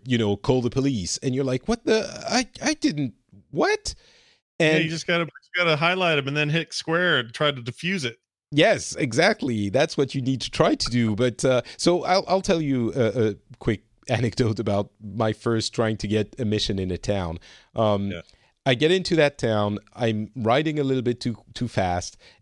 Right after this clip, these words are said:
Speaker 1: and I bump into someone. They get angry. I get wanted.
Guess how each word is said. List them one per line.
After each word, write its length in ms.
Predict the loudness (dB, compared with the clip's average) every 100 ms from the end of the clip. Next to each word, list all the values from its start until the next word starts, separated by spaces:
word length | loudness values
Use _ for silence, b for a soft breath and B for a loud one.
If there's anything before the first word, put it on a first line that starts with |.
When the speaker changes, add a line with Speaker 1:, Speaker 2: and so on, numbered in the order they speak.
| -2
Speaker 1:
and 220 | 0 2
I 160 | 0 0
bump 260 | 0 0
into 240 | -2 -2 -2
someone. 580 | -2 0 0 0 -2 b b b _ _ -8
They 300 | -2 0 0
get 220 | 2 2
angry. 560 | 2 0 0 0 0 0
I 120 | -2
get 260 | 0 0 0
wanted. 640 | -2 -2 0 0 0 -2